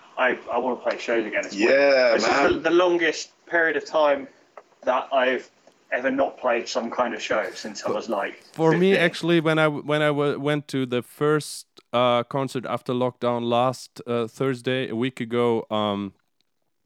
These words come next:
Speaker 3: it was actually the, uh, concert of, uh,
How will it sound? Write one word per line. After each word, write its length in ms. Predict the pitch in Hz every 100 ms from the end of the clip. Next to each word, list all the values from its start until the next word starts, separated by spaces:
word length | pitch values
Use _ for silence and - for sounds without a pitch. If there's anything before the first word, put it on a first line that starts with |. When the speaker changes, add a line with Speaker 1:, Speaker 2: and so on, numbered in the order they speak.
| - -
Speaker 3:
it 40 |
was 180 | 147 113
actually 480 | 110 - 104 95 90
the, 480 | 92 95 90 85 -
uh, 220 | 85 85
concert 480 | - 104 95 98 92 -
of, 680 | 92 87 85 80 69 - -
uh, 180 | 90